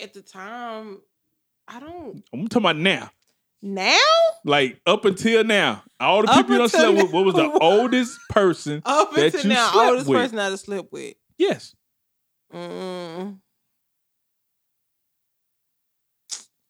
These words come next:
Speaker 2: You gonna fuck somebody's grandpa, nigga. Fuck
Speaker 1: No,
Speaker 2: that.
Speaker 1: no, no. Oh, no, I've never slept. I ain't never slept. I ain't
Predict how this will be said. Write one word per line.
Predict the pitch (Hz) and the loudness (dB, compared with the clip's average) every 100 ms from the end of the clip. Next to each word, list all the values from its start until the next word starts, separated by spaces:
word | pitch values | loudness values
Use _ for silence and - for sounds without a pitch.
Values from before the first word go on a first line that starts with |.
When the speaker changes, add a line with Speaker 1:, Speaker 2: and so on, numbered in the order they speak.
| _ _ - | _ _ -14
Speaker 2:
You | |
gonna | 104 | -12
fuck | 104 123 - | -6 -6 -4
somebody's | 123 113 98 | -4 -2 -4
grandpa, | 107 107 98 90 87 | -6 -6 -6 -12 -12
nigga. | 95 117 156 | -12 -14 -14
Fuck | 208 | -12
Speaker 1:
No, | 202 190 | -8 -8
Speaker 2:
that. | 185 196 | -8 -8
Speaker 1:
no, | |
no. | 202 170 | -6 0
Oh, | 254 370 381 294 | 6 8 6 4
no, | 302 | 4
I've | 269 277 | 4 2
never | 285 311 | -2 -2
slept. | 277 - | -4 -2
I | 220 277 | 0 2
ain't | 311 | 2
never | 277 277 | -2 -4
slept. | - 254 190 | -4 -8 -4
I | |
ain't | 233 | -2